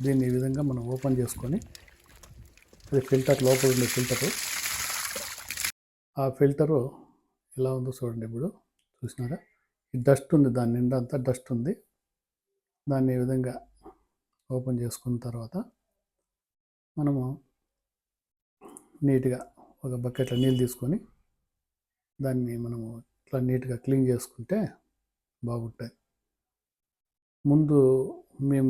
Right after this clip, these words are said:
మామూలుగా ఈ ఫిల్టర్ ఫిట్ చేయకముందు డైరెక్ట్ పోవడం వల్ల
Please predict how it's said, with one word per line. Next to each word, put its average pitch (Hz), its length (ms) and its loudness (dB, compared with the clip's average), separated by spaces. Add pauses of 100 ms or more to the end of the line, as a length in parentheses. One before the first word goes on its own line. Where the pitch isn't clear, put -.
(120)
మామూలుగా 139 400 2 (180)
ఈ - 20 2 (160)
ఫిల్టర్ 143 320 2 (300)
ఫిట్ 135 200 -4
చేయకముందు 135 500 2 (1300)
డైరెక్ట్ 147 380 6 (520)
పోవడం 139 360 6
వల్ల 147 160 2